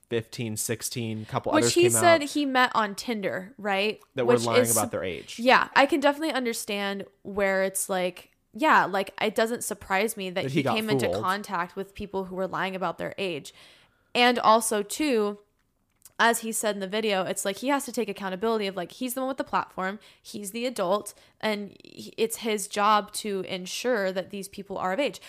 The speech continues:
Speaker 2: That's where, like, my thing would be if I was a celebrity, like, I would not be trying to really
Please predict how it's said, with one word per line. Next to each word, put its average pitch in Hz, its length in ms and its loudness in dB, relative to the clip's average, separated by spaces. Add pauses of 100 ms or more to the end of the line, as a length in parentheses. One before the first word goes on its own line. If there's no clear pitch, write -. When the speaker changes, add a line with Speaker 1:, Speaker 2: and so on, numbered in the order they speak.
(120)
Speaker 2:
That's 302 220 4
where, 349 80 2
like, 262 260 2
my 220 360 0
thing 320 400 -4
would 302 180 -2
be 311 300 -2
if 233 120 -2
I 214 180 2
was 247 160 0
a 254 60 -4
celebrity, 254 600 -2 (260)
like, 208 340 -2 (280)
I 220 240 6
would 240 240 0
not 208 260 0
be 226 100 -4
trying 202 340 -6
to 196 180 -6
really 190 420 -6